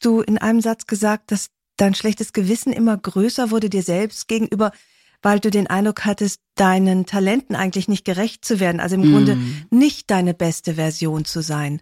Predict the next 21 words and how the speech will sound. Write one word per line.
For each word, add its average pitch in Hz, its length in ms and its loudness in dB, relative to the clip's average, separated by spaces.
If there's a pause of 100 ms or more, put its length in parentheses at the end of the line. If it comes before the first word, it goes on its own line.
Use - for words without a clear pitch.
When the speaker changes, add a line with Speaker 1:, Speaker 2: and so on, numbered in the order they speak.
Speaker 2:
Ja. 143 180 4 (380)
Speaker 1:
Wie 254 140 0
findet 294 280 2
man 226 140 2
das 220 140 -2
überhaupt 226 380 -4
erst - 260 -2
mal 180 240 2
raus? 175 800 -4 (420)
Speaker 2:
Ich 196 140 4
glaube, 156 300 4
das 139 200 -2
ist 135 100 -10
so 135 80 -8
ein 127 80 -8
Calling, 196 480 2
oder? 202 280 0
So 156 120 -4
ein 156 80 -4
innerer 156 520 2
Ruf. 240 340 -2